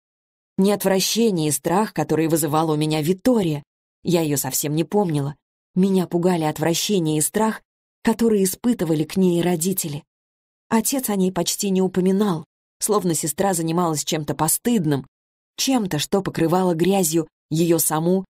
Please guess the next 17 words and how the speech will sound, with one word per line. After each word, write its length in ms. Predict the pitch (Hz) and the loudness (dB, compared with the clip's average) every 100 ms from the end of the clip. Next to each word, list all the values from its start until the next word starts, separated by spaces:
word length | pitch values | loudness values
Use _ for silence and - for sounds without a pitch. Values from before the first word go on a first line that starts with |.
| _ - | _ -2
и 140 | 160 | -2
всех, 340 | - 196 190 | 0 -2 -4
кто 160 | - 156 | -2 -4
с 100 | - | 0
ней 140 | 175 | 0
сталкивался. 760 | 175 - 175 160 147 135 - - _ _ _ _ - | 0 0 -2 -2 -4 -2 -4 -6 _ _ _ _ 0
Мама 400 | 196 220 208 196 | 2 2 2 0
о 40 | |
ней 280 | 202 202 202 | 0 2 2
вообще 420 | 180 190 - 233 | 2 0 -2 -2
не 140 | 196 156 | 0 0
говорила, 520 | 147 175 190 175 147 - _ _ _ | 2 2 2 0 -2 -10 _ _ _
а 80 | 180 | -2
когда 320 | 185 165 180 | -2 0 0
отец 400 | 180 - 190 180 | 0 0 -2 0
не 120 | 165 165 | 0 -2
сдерживался, 760 | 165 233 214 170 151 - 160 | 0 0 0 0 0 -2 -4